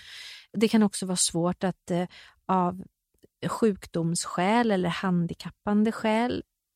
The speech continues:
i ett åldrande svårt att ta sig ut och ta sig iväg och att man blir lite mer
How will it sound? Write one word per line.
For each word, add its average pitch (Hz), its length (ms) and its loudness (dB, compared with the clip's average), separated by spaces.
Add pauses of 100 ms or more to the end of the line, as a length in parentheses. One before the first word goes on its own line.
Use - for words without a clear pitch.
i 214 220 2
ett 202 200 0
åldrande 185 680 2
svårt 175 480 0
att - 200 -8
ta 180 180 -2
sig - 260 -4
ut 190 320 -4
och 185 60 -4
ta 175 180 -4
sig - 240 -4
iväg 165 500 -2
och 202 40 -2
att - 100 -6
man 185 140 2
blir 185 100 -2
lite 180 260 -4
mer 175 220 0